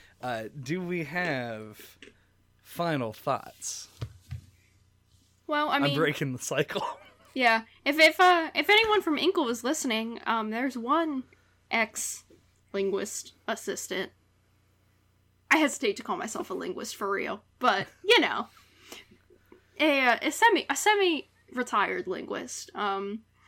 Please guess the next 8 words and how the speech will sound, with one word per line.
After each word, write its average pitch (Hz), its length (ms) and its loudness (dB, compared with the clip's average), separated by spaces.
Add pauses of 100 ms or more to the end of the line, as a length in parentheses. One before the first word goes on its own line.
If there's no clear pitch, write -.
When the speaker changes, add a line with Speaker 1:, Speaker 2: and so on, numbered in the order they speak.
(1000)
Speaker 2:
thought 277 180 4
the 349 60 4
game 311 240 4
was 311 180 0
delightful 226 1000 -2
and 190 260 -6
refreshing, 214 800 -4 (140)
and 190 580 -6